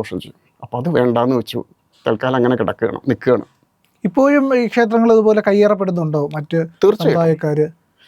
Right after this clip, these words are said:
Speaker 1: ഇപ്പോഴും ഉണ്ട്. പൊന്നാനി താ-, കാഞ്ഞിരമുക്ക് തളി മഹാദേവ ക്ഷേത്രം ഒരു പ്രാവശ്യം പല ചാനലുകളിലും റിപ്പോർട്ട് ചെയ്തിട്ടുണ്ട്. ആ ക്ഷേത്രഭൂമിയിൽ ഇന്ന് പള്ളിയാണ്. തിരൂരിൽ തന്നെ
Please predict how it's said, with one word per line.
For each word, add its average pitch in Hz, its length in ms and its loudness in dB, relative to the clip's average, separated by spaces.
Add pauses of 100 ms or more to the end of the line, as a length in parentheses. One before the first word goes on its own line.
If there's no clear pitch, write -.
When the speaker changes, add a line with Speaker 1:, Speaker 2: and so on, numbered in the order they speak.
(140)
Speaker 1:
ഇപ്പോഴും 269 360 4
ഉണ്ട്. 147 120 2 (360)
പൊന്നാനി 196 420 4
താ-, 175 320 2
കാഞ്ഞിരമുക്ക് 190 600 4
തളി 175 160 4 (100)
മഹാദേവ 175 460 2
ക്ഷേത്രം 131 340 0 (640)
ഒരു - 100 -10
പ്രാവശ്യം 143 320 0 (180)
പല 156 120 2 (280)
ചാനലുകളിലും 165 680 2
റിപ്പോർട്ട് 170 260 -2
ചെയ്തിട്ടുണ്ട്. 147 320 2 (880)
ആ - 20 2 (100)
ക്ഷേത്രഭൂമിയിൽ 180 800 2 (140)
ഇന്ന് 170 180 2
പള്ളിയാണ്. 165 380 2 (840)
തിരൂരിൽ 202 460 4
തന്നെ 202 180 2